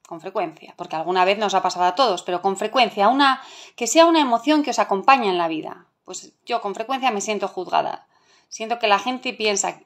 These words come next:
"¿Por qué lo hace así? ¿Por qué no lo hace así?". Y estás pendiente de los pensamientos de esas otras personas. Yo, me dicen por aquí, yo, yo, yo. <laughs> Bueno, a muchos de nosotros.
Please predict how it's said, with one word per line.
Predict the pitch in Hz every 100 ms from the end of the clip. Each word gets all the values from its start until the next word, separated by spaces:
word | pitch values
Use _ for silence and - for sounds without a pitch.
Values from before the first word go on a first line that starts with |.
| _
"¿Por | 190 180
qué | 196
lo |
hace | 185 196
así? | - 220 214
¿Por | 208 196
qué | 202
no |
lo | 190
hace | 190 196
así?". | 196 214 208 208 _ _ _ _
Y | 196
estás | 196 247
pendiente | - 208 202 320 285 185
de | 170
los | 165
pensamientos | 180 175 180 196 190
de | 180
esas | 180 180
otras | 165 160
personas. | 156 - 156 - - - _ _ _ -
Yo, | 180 240 190 170
me |
dicen | 165 160 151
por | 147
aquí, | 147 156 160
yo, | 208 180 - 180
yo, | 180 165 160
yo. | 170 185 208 214 196 -
<laughs> | 196 185 - 185 - _ - - - - - _
Bueno, | - - - _ _ _ _
a | 202
muchos | 226 311 320 233
de | 190
nosotros. | 185 170 170 - - - -